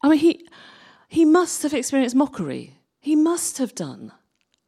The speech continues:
Because what he was doing looked so ridiculous. But we know, 'cause Scripture tells us, that he didn't quit. He persevered. And he remained faithful, and he endured.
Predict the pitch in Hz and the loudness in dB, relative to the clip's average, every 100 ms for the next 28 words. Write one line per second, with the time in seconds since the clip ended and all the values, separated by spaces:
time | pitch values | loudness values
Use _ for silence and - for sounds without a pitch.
0 | _ _ _ _ _ _ _ _ _ _ | _ _ _ _ _ _ _ _ _ _
1 | _ _ 247 262 254 285 311 285 277 294 | _ _ -6 -4 0 0 2 0 -2 -2
2 | 254 156 175 226 - - - - 269 269 | -2 -2 -2 -2 -4 -8 -10 -4 2 4
3 | 254 262 277 - - 170 139 - - - | 4 2 -2 -6 -8 -8 -8 -10 -12 -12
4 | _ _ _ _ _ _ _ _ _ _ | _ _ _ _ _ _ _ _ _ _
5 | _ _ _ _ _ - 262 - 247 262 | _ _ _ _ _ -6 -6 -2 2 4
6 | 285 339 202 - 220 - 277 269 233 226 | 4 2 0 -2 -4 -4 -4 -6 -8 -6
7 | 277 262 170 - 208 233 262 254 226 - | -6 -6 -10 -10 -10 -8 -6 -6 -8 -8
8 | - - - _ _ _ _ _ _ _ | -10 -12 -20 _ _ _ _ _ _ _
9 | - 202 220 202 - 202 170 139 - _ | -16 -8 -4 -4 -4 -4 -6 -8 -18 _
10 | _ _ _ _ _ _ _ _ _ _ | _ _ _ _ _ _ _ _ _ _
11 | _ _ _ _ _ _ _ _ _ _ | _ _ _ _ _ _ _ _ _ _
12 | _ _ _ _ _ _ _ _ - 196 | _ _ _ _ _ _ _ _ -4 2
13 | 214 196 190 180 175 - 214 208 - 214 | 2 2 -2 -2 -4 -8 -10 -10 -8 -8
14 | 208 - 180 185 175 165 170 127 123 | -8 -8 -10 -6 -6 -6 -8 -12 -16